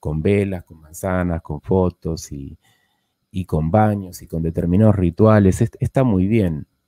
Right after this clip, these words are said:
está todo muy bien si yo también hago ese tipo de, de magia, ¿eh? Pero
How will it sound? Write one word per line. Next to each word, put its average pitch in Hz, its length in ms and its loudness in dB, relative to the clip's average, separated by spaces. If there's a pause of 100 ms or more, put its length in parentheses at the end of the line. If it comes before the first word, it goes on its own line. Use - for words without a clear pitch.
(300)
está 107 220 -4
todo 85 240 -2
muy 78 240 -6
bien 98 240 -2
si 82 140 -16
yo 80 320 -12
también 78 420 -16
hago 76 240 -10
ese 78 220 -8
tipo 80 340 -8
de, 73 240 -14
de 78 140 -10
magia, 82 680 -6
¿eh? 107 180 -10 (1500)
Pero 82 480 4